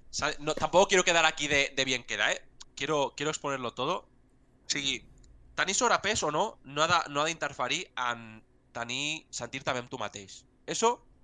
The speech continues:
lo veo, lo veo genial. O sigui, trobo, trobo genial que la gent que potser, eh, físicament, eh, està menys, eh, acondicionada, se sienta su-, eh, perfecto. O sigui, xapó i, i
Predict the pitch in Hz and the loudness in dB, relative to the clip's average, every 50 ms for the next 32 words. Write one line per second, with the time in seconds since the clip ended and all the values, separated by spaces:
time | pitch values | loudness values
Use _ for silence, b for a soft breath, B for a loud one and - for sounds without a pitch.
0 | - - - - - - - - - - - - 127 127 151 185 202 - - - | -20 -20 -20 -20 -20 -20 -20 -20 -20 -20 -8 -4 -2 0 2 2 2 0 -2 -8
1 | - _ - - 117 117 120 160 170 - - 110 135 156 139 110 104 - - 123 | -20 _ -18 -10 -6 -4 -2 -2 -2 -4 -6 -4 0 2 2 2 0 -4 -6 -8
2 | 110 110 110 - - _ _ _ - _ _ _ _ _ - 131 143 156 165 147 | -8 -10 -10 -12 -14 _ _ _ -20 _ _ _ _ _ -6 -4 -2 -2 -4 -4
3 | - 143 143 151 165 160 147 139 156 175 180 - 139 123 117 110 127 139 165 196 | -4 -4 -2 -2 -2 -2 0 0 0 0 0 -2 -4 -4 -2 0 0 -2 -2 -4
4 | 220 _ _ - _ _ _ _ _ - 120 117 113 110 107 - - - - 156 | -10 _ _ -20 _ _ _ _ _ -2 2 2 4 4 2 0 -4 -4 0 0
5 | 151 123 101 - _ _ _ - 107 104 101 101 101 - 120 - - - 120 120 | 0 0 -2 -8 _ _ _ -18 -16 -14 -14 -14 -12 -8 -8 -6 -4 -4 -2 -2
6 | 143 143 117 92 - - - - - _ - - - 117 110 107 - 107 - - | -2 -4 -4 -6 -14 -20 -20 -20 -20 _ -20 -20 -16 -14 -12 -12 -8 -6 -6 -2
7 | - 139 131 120 117 117 123 131 131 - - - _ _ _ _ _ - _ - | 0 0 0 0 -2 -4 -4 -4 -2 -4 -6 -8 _ _ _ _ _ -18 _ -8
8 | 117 113 113 - - - - - 117 113 110 104 - - 107 117 143 156 147 165 | -6 -6 -6 -6 -8 -12 -10 -12 -12 -12 -12 -12 -12 -8 -2 0 2 2 2 0
9 | 208 - _ _ _ - - _ _ _ - _ _ _ _ _ _ _ _ - | -2 -4 _ _ _ -20 -20 _ _ _ -20 _ _ _ _ _ _ _ _ -14
10 | - - 117 - - 113 123 - 160 156 - - - - 131 139 - - - - | -10 -6 -4 -4 -4 -4 -4 -4 -4 -4 -6 -8 -8 -6 -6 -6 -6 -8 -12 -12
11 | 131 - - 147 - - 107 101 - 120 110 104 107 104 98 - - - _ _ | -8 -6 -4 -6 -6 -6 -10 -14 -12 -12 -10 -10 -10 -10 -12 -14 -16 -20 _ _
12 | - - 104 - 117 131 165 196 220 202 147 120 113 110 107 107 98 - - 104 | -6 -6 -4 -2 0 2 4 4 4 2 0 -4 -6 -6 -6 -8 -10 -12 -16 -16
13 | 104 | -16